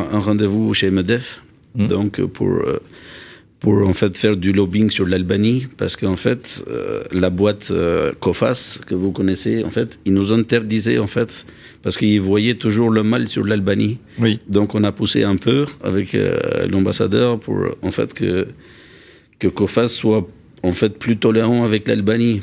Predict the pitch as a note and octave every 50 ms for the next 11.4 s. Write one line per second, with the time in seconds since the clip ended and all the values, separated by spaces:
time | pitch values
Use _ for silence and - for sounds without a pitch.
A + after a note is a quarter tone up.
0 | - - A2 G2 - G#2+ F#2+ - - G#2 G#2 G2 F#2+ - G#2 G#2+ A2 A2 A2 G#2
1 | F#2+ - A#2 A#2 A2+ G#2 G#2+ G2 F#2+ G2+ F#2+ F2 G2+ A2 B2+ C#3+ D#3+ D3+ - -
2 | - - - - - - - - - G2 G2+ G2+ G2+ G2+ G#2 G2 G2 G2 F#2+ F2+
3 | G2 E2 - A#2 G2 - - A2 G#2 F#2+ G2 A#2 C3 C3+ C#3+ C#3 C#3 - - -
4 | F2+ F2+ - - G2 F#2 F#2 F2 E2 - - F#2 F#2+ F#2+ F#2 - - G#2 F#2 F#2
5 | G#2 G#2+ G#2 G2+ G2 G2+ G2 G2 G2 G#2 G#2 G2 G2 G2+ G2+ - G2 F#2+ G2 F#2+
6 | F#2 F2 E2 - - - - - - - - - - - - _ _ _ - -
7 | - - F#2 F#2 F2+ F#2 F2+ F#2 F#2+ - - - A2+ A2+ A2+ G#2+ G#2 G#2+ G#2 G2+
8 | - G2+ F#2+ G2 G2 - - A2+ A2 G#2 G2 F2 - G2+ F2+ - G2+ G2+ A#2 C3
9 | C3+ - - - - - - - A#2 G#2 - G#2 G2+ G#2 G#2+ G#2+ G2 G2 G#2+ G#2
10 | G#2 G#2+ G#2 G#2+ A2 G#2+ G#2 G2+ G2+ - - F#2+ F#2+ F2 - B2 G#2+ G2 - -
11 | E2+ F2 F2+ F2+ F2+ F2 F2